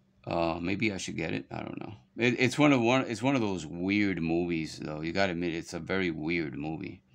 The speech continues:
<clears throat> How to draw older women, older men.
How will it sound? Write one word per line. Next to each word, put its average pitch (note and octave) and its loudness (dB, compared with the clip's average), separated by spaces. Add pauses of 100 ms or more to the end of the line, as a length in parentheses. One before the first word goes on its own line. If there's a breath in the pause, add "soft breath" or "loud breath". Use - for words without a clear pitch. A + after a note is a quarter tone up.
(1080 loud breath)
<clears throat> D#3 8
How D3+ 8
to C3+ 8
draw C3 6
older A#2 4
women, G#2 4 (960)
older G2 2
men. G2+ 2